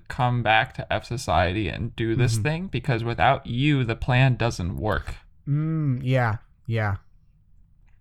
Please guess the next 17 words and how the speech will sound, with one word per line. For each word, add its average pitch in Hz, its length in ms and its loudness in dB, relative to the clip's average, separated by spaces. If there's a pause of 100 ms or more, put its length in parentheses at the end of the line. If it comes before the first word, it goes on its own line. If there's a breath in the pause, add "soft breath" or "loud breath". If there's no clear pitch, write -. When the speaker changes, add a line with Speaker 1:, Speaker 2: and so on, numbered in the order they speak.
(1160)
Speaker 1:
Um, 110 540 0
there 131 160 2
were 127 100 2
very 139 400 6
many 139 280 4
moments 131 480 2
where, 117 100 2
like, 120 200 -2
the 131 100 0
importance - 520 -2
of 131 140 -2
Elliot 123 400 0
was 117 180 -4
really 135 460 0
played 127 400 0
up, 113 340 4 (760 soft breath)
and 117 580 2